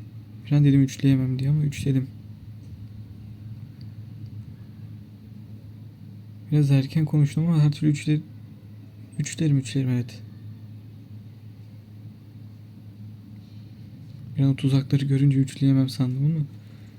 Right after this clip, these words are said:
güzelce ganimetimizi de aldık. Yıldız bonus da geldi, harika. Buradan yine bir ödül açıldı.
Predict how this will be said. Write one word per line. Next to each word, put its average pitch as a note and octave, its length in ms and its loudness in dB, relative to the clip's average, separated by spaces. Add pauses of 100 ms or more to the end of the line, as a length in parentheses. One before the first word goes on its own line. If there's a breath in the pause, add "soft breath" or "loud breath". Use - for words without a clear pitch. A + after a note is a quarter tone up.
(400 loud breath)
güzelce C3 400 2
ganimetimizi C3 640 2
de C3+ 80 4
aldık. C3 400 2 (260 loud breath)
Yıldız C3+ 340 0
bonus C3 280 0
da C#3 40 2
geldi, B2 320 2
harika. B2 500 -2 (1300 loud breath)
Buradan C3+ 120 2
yine C3+ 200 6
bir C3+ 80 4
ödül C3 200 0
açıldı. B2+ 480 0